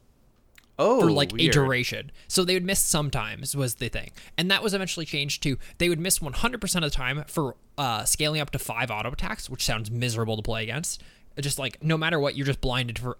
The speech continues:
Speaker 2: up to five autos.
Speaker 1: <laughs>
Speaker 2: Um, and then th-, it was changed to one hundred percent for two to four seconds, which it is today. I think it's, like, two seconds, I think, uh, is the blind duration right now. It was originally four when they, uh, changed it to this, but, uh, they've nerfed it a fair bit.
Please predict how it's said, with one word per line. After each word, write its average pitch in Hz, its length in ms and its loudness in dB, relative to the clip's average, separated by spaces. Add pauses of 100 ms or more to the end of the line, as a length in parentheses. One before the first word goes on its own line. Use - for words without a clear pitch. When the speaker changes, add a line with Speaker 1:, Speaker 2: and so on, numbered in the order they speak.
Speaker 2:
up 127 120 -6
to 123 80 0
five 107 240 -2
autos. - 420 -10 (200)
Speaker 1:
<laughs> 135 180 -6
Speaker 2:
Um, 101 360 -8 (500)
and 151 160 2
then 147 340 0
th-, - 200 -6
it 143 180 -4
was 139 100 0
changed 131 400 2
to 139 120 2
one 123 160 -2
hundred 196 200 0
percent 180 240 -2
for 139 120 -2
two - 120 0
to - 60 -2
four 156 180 -2
seconds, 147 360 -4
which - 140 -10
it 123 60 -8
is 117 120 -6
today. 135 360 0
I 131 60 2
think 131 160 -4
it's, - 140 -4
like, 113 180 -6
two 117 160 -4
seconds, 151 380 -2
I 156 80 -2
think, 160 260 -4 (100)
uh, 147 220 -2
is 143 180 0
the - 80 -6
blind 139 300 0
duration 147 380 0
right 143 160 0
now. 147 300 -2
It - 40 -8
was 117 140 -6
originally 123 340 -2
four 117 300 -8
when 113 120 -4
they, 110 220 -2
uh, 113 180 -6
changed 113 300 -4
it - 80 -14
to - 80 -8
this, - 240 -2
but, - 380 -8
uh, 113 180 -8
they've 113 160 -6
nerfed 113 260 -4
it 110 120 -6
a - 40 -8
fair 107 200 -8
bit. - 260 -8